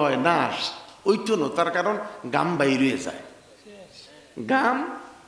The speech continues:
বের হয় দেখে পেশাব হয় না। শীতের সিজন,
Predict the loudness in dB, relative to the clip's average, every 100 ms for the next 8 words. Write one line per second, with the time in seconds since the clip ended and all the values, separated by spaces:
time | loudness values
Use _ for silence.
0 | -20 -20 -2 4 4 4 0 0 0 0
1 | -2 -4 -6 -14 -20 -4 2 4 2 0
2 | -2 -6 -6 -8 -12 -18 -20 -20 _ _
3 | _ _ _ _ _ -20 _ _ _ _
4 | -20 _ _ _ _ _ -14 -6 0 0
5 | 2 0 0 -2 0 2 2